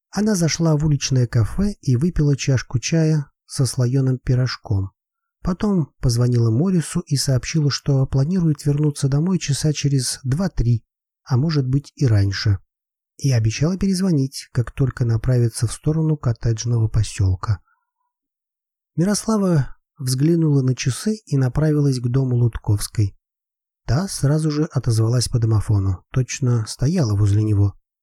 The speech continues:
Хотя и исключать того, что девушка поджидала детектива и нервничала,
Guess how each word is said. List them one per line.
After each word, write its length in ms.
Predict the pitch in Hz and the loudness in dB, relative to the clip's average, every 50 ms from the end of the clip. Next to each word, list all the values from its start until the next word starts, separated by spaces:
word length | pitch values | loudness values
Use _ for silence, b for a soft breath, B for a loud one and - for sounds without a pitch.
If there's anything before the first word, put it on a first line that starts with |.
| _ _ _ _ | _ _ _ _
Хотя 460 | _ - 131 127 - - - 196 196 - | _ -2 -2 -2 -2 -2 -4 -4 -4 -4
и 160 | - 151 143 | -2 0 0
исключать 560 | 139 - - - 147 143 - - 160 135 - _ | 0 0 -2 -4 -4 -4 0 0 -2 -2 -2 _
того, 260 | - 135 143 151 143 | -4 -4 -2 0 -2
что 200 | 123 - - 131 | -2 -2 -4 -4
девушка 600 | 120 127 139 135 127 120 - - - 120 117 107 - _ _ | -2 0 0 0 0 -2 -2 -2 0 0 0 -2 -4 _ _
поджидала 600 | - 131 117 113 120 127 131 127 123 120 120 117 | -4 -2 -2 0 -2 0 0 0 0 0 0 0
детектива 600 | 117 117 110 - 120 110 - - - 123 117 120 - | 0 -2 -4 -4 -4 -6 -6 -6 -4 -2 -2 -2 -2
и 100 | - 120 | -2 -2
нервничала, 800 | 110 120 170 202 190 165 147 143 131 - - 123 120 120 117 | 0 2 0 0 0 0 0 0 -2 -2 -2 0 0 0 -2